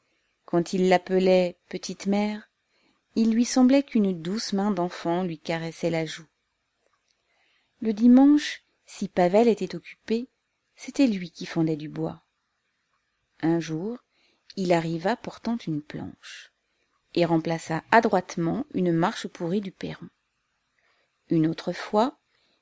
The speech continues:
il répara la palissade qui menaçait de ruine. Tout en travaillant, il sifflait de beaux airs mélancoliques. La mère dit un jour à Pavel : «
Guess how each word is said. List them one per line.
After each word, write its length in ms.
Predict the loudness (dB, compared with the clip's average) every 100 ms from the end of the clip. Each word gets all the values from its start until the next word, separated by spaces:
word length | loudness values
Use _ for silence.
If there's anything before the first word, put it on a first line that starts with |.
| -8 2
il 120 | 4
répara 440 | 4 2 2 4
la 120 | 4 4
palissade 720 | 2 2 -2 0 2 0 -6
qui 140 | -4
menaçait 420 | 2 2 2 -2 -6
de 100 | -6
ruine. 480 | -6 -8 -8 -10 -14 _ _ _ _ _ _ _ _ _
Tout 220 | -6 0
en 100 | 0
travaillant, 600 | 2 0 0 0 0 -4 -10 _ _ _ _ _ _
il 180 | 0 0
sifflait 500 | -6 -8 -4 0 0
de 100 | -2
beaux 220 | 0 0
airs 420 | 2 0 0 0
mélancoliques. 960 | 0 0 0 -4 -8 -10 _ -18 -18 -18 _ _ _ _ _ _ _ _ _ _ _ _ _ _ 0
La 140 | 4
mère 280 | 6 6 4
dit 140 | -2 -6
un 140 | -4
jour 200 | -4 -6
à 60 | -8
Pavel : « 520 | -8 -8 -8 -10 -12